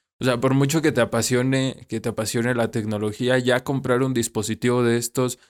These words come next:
o, o tener un dispositivo que, que incluya la marca de la manzanita, pues, habla más de que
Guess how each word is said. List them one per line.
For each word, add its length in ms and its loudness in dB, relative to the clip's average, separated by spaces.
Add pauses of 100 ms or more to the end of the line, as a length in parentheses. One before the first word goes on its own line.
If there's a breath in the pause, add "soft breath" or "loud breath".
(160 soft breath)
o, 220 2
o 200 2
tener 260 0
un 100 0
dispositivo 680 -2 (420)
que, 400 0
que 140 -2
incluya 500 2
la 120 2
marca 320 0
de 80 2
la 80 0
manzanita, 680 -4
pues, 240 -8
habla 240 2
más 340 -2
de 200 -6
que 220 -12